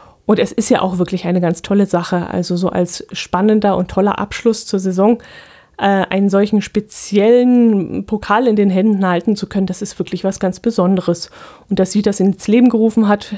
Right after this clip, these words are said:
äh, letztes Jahr, das fand ich schon toll. Und dass sie es jetzt so pflegt, das ist wirklich eine Bereicherung. Und da bin ich ihr sehr dankbar darüber, dafür.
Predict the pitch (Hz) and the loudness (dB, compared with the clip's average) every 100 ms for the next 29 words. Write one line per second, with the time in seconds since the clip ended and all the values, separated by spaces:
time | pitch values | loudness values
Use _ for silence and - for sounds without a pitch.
0 | 208 208 196 196 - 202 196 190 196 - | -2 0 2 0 -2 -2 0 0 0 0
1 | 202 202 190 185 180 196 190 180 185 - | 0 0 -2 -2 -2 0 0 -2 -2 -2
2 | 185 185 - 175 - 185 214 - - - | -2 -2 -6 -6 -2 0 0 -2 -16 -20
3 | - - - 196 196 196 - 170 180 - | -20 -20 -4 -2 0 -2 -2 -2 -2 0
4 | 202 196 170 170 190 175 180 180 180 180 | 2 2 2 0 0 0 0 -2 -2 -2
5 | 175 185 185 208 208 202 208 175 180 - | 0 0 0 0 -2 -2 -2 -4 -4 -6
6 | 175 - - - 175 165 175 170 165 - | -10 -12 -20 -8 -4 -2 0 0 -4 -8
7 | 175 - 170 160 | -10 -2 -2 -2